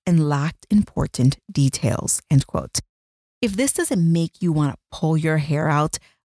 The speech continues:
I don't know what will. Well, after the interview ended with Robinson,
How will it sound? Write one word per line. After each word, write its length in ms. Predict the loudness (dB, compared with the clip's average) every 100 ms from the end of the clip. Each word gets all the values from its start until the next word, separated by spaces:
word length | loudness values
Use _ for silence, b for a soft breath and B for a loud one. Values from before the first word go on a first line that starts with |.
| _ -6
I 200 | -2 -2
don't 180 | -2
know 360 | -2 0 -2 -4 -6
what 520 | -2 0 0 -2 -8 -8
will. 440 | -2 0 0 -2 -6 _ _ _ _ _ _ _ _ _ -6
Well, 300 | -2 -2 -4 _
after 280 | -4 -2 -2
the 80 | -2
interview 360 | 0 0 0 -2
ended 280 | 0 2 0
with 180 | -2 -2
Robinson, 500 | 0 2 0 0